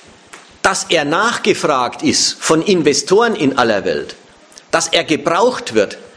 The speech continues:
das hat immer die Seite, er funktioniert als Verwertungsversprechen. Euro besitzen heißt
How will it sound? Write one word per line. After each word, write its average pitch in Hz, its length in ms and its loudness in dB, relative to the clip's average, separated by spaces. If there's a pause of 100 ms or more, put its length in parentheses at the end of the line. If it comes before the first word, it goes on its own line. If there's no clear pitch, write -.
(800)
das - 180 0 (420)
hat - 300 -2
immer 240 160 4
die 202 140 0
Seite, 196 480 2 (300)
er 233 260 2
funktioniert 196 800 2 (160)
als 202 480 0 (260)
Verwertungsversprechen. 127 1400 0 (1160)
Euro 254 360 4
besitzen 220 680 0
heißt 190 460 0